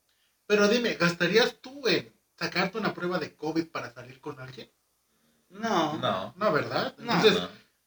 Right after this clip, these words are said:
Speaker 1: eh, pues, ah, pues ahorita está todo esto complicado. Obviamente creo que si no la conoces desde tiempos,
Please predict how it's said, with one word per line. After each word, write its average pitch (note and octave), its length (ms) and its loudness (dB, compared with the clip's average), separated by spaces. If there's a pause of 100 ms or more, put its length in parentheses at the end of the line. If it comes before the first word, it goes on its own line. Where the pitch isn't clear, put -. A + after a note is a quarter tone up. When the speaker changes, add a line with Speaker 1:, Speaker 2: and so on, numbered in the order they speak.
(140)
Speaker 1:
eh, A#3+ 340 0 (680)
pues, A3+ 180 -2
ah, A#3 180 4 (260)
pues G#3+ 180 -8
ahorita C#4 440 0 (560)
está E3 520 -4
todo D3+ 160 -2
esto D3 200 -6
complicado. - 560 -12 (360)
Obviamente E3+ 440 0
creo E3 160 -4
que D3 120 -10
si C#3+ 160 -16
no C#3+ 100 -6
la D3+ 160 -6
conoces C3 560 -20
desde A2+ 460 -16 (160)
tiempos, B2 520 -12